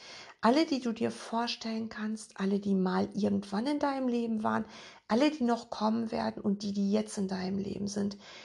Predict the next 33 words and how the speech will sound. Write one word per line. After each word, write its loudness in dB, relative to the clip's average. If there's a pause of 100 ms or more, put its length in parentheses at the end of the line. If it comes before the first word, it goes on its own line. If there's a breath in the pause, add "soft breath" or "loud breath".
(240 loud breath)
dass -6
diese 2
Beziehungen, 0
die -2
dir 0
gegeben 0
sind, -4
in 0
diesem 0
Trainingslager -2
hier, -4 (840 loud breath)
dass -12
die 2
heilen. -2 (480)
Jetzt 0
sagt 2
uns -2
Jesus 0
im -2
Kurs 0
auch, 0 (680 loud breath)
dass -4
unsere 6
Beziehungen, -4
die -4
wir 2
gemacht -2
haben -2
hier, -4
genau -2
wie -4
diese -6
Welt, 0